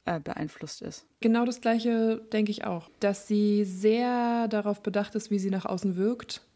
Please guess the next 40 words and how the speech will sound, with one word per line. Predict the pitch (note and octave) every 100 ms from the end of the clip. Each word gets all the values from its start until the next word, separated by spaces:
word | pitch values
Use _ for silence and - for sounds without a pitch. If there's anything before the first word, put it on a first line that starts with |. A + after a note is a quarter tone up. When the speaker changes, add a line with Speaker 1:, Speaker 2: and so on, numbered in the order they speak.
| -
Speaker 2:
Dass | - G3
ihr | G3+
die | G3
Meinung | F#3 F#3 F#3 F#3
anderer | G3+ A3+ A#3
sehr | G#3+ A3 A3
wichtig | A3 F#3 F3+
Speaker 1:
Mhm. | F3+
Speaker 2:
ist. | A#3+ - _ _ -
Und | G3 G3 G3 G3
dass | G3 -
sie | G3+ G3 F#3+ -
sich | F3+ F#3+ -
vor | F#3
Konflikten | F3+ E3+ G#3+ A3 F3
scheut. | - E3 E3+
Speaker 1:
Ja, | F#3+ - -
total. | G3 - F#3+ G3+ _ -
Speaker 2:
Und | G3 F3+ - -
wenn | F#3+ G3
wir | G3+
schon | G3 G3
bei | F#3
Elle | - G#3 A3
sind, | G#3+ G#3+ G#3 G3+ G3+
Speaker 1:
Mm. | G3 F#3+ F#3 F#3 F#3 F3 F3 E3+ E3 E3 D#3+ D#3 - - -
Speaker 2:
können | - G3+ A3
wir | A3
aber | G#3 G#3
auch | G3+ G3+
gleich | - G3+ A3+
mal | A3
darüber | G#3+ G#3 G3+ G3+
sprechen, | G#3 - G#3 G#3+ F#3
wie | F#3
furchtbar | - - G#3+ A#3+ - F#3 F3+ G#3+ - - -
ihre | A#3 F#3+ F#3+
Freunde | - - F3+ A3 G#3+
sich | F#3 G3
verhalten, | - F3 F3 G#3+ F3+